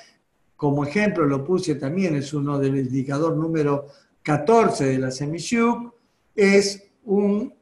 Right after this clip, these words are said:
eh, indicador de proceso y acá tienen todas las dimensiones que yo les había dicho, es decir, la dimensión, eh, es de seguridad y eficiencia, la justificación, la fórmula,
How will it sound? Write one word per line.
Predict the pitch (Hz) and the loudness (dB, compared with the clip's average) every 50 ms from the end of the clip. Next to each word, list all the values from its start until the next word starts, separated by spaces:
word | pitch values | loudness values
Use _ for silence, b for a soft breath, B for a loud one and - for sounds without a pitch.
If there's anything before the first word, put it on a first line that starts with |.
| _ | _
eh, | - 170 156 156 151 151 147 147 147 143 147 143 - - - _ _ _ _ _ | -2 2 4 4 6 4 4 4 2 0 -2 -4 -8 -14 -20 _ _ _ _ _
indicador | 190 196 202 202 190 196 151 175 170 170 185 196 196 185 175 | 2 2 2 4 2 0 0 2 2 2 4 4 4 4 4
de | 190 190 | 2 2
proceso | 190 190 175 - - 214 214 - - 214 | 0 0 -2 0 0 0 0 0 0 0
y | 220 202 | 2 2
acá | 165 147 - 160 160 151 | 2 2 0 -2 -2 0
tienen | 175 175 165 165 180 170 - | 2 0 2 0 0 -2 0
todas | - 170 170 170 170 | 2 4 4 4 4
las | 165 156 139 | 2 0 0
dimensiones | 151 156 160 170 175 165 - 180 160 151 151 165 165 165 b b b b b b _ | -2 -2 -2 -4 -6 -4 -4 -2 0 0 0 -2 -2 -4 b b b b b b _
que | - 147 | -2 -2
yo | 139 - - 156 156 160 165 180 - 147 | -2 0 0 0 2 2 2 0 -2 -2
les | 135 135 131 | -2 0 0
había | 127 127 131 147 147 143 | 0 0 0 0 0 0
dicho, | 131 123 120 117 - - 127 | 0 0 -2 -4 -6 -6 -6
es | 123 | -6
decir, | 123 - - 139 131 | -6 -6 -6 -6 -4
la | 127 123 | -4 -4
dimensión, | 127 127 120 127 135 139 131 - - 185 180 175 180 180 180 180 180 b b b b b b _ _ _ | -4 -4 -4 -4 -4 -6 -6 -6 -4 -2 0 0 0 -2 -4 -6 -10 b b b b b b _ _ _
eh, | - 156 131 131 131 127 127 127 123 123 123 123 123 | -8 -6 -4 -2 0 0 0 0 0 -2 -2 -4 -6
es | - - - - 160 143 135 | -10 -14 -12 -6 -2 0 0
de | 135 127 | 0 0
seguridad | - 135 127 123 127 131 135 135 | -2 -4 -4 -2 0 0 0 2
y | 135 131 | 0 0
eficiencia, | 131 - 156 170 175 - 226 226 202 185 180 - - 175 | -2 -4 -10 -10 -8 -6 -2 0 0 0 0 -2 -4 -6
la | 147 135 | -6 -6
justificación, | - - 131 - - 127 - 131 127 - 147 139 - - 214 196 180 175 175 - b b b b b b _ _ | -8 -10 -14 -14 -14 -14 -14 -12 -12 -12 -12 -14 -12 -8 -6 -4 -4 -4 -4 -6 b b b b b b _ _
la | 139 143 143 139 131 | 2 2 4 4 2
fórmula, | 135 - 240 240 233 202 170 165 165 165 160 160 160 160 160 - - - - | 2 4 4 6 6 6 4 4 4 6 6 6 4 2 0 -4 -10 -16 -20